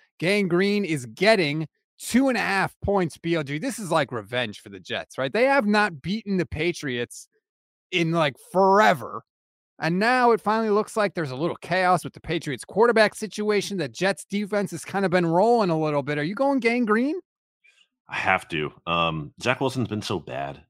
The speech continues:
Speaker 2: and that's, I have a tough
Speaker 1: <laughs>
Speaker 2: time. He has, like, I, I, they're so clearly, like, a quarterback away. I have such a tough time, uh, reconciling that, but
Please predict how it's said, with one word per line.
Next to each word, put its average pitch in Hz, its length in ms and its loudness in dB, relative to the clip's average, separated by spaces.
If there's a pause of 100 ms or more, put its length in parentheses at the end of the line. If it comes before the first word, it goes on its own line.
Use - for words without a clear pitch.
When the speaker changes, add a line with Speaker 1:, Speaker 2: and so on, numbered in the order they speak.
(140)
Speaker 2:
and 85 140 -4
that's, 95 160 -4
I 92 80 -2
have 226 160 2
a - 40 -4
tough - 300 -2
Speaker 1:
<laughs> - 20 -20
Speaker 2:
time. 101 340 -2
He 139 100 0
has, 175 320 0
like, 117 120 -2
I, 131 260 0 (120)
I, 135 80 -4
they're 151 160 -2
so 143 240 -2
clearly, 120 440 -4
like, 90 180 -4
a 90 80 -12
quarterback 78 500 -6
away. 60 320 -8 (380)
I 101 60 2
have 104 100 -4
such 123 160 -8
a 127 60 -6
tough 113 240 -2
time, 98 440 -2 (640)
uh, 90 140 -2
reconciling 117 560 -4
that, 120 260 -8
but 107 280 0